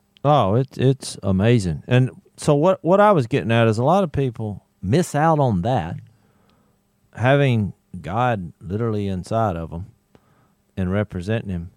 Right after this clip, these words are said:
because they're trying to figure out, "Well, I'm waiting on this. When's the moon gonna turn to blood?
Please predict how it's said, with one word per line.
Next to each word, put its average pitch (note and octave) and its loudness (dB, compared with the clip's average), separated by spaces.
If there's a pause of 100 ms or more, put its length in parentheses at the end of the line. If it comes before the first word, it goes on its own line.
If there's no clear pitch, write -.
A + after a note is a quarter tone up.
(400)
because B2+ 0
they're F#3 4
trying G3 2
to C3+ 0
figure D3+ 0
out, A#2+ 0
"Well, B2+ 0
I'm A3+ 0
waiting G3 -6
on D#3+ -4
this. D3 -8 (400)
When's F#3+ 2
the F3 4
moon E3+ 2 (100)
gonna D3 -2
turn D#3+ -2
to G#2+ -4
blood? C#3 -2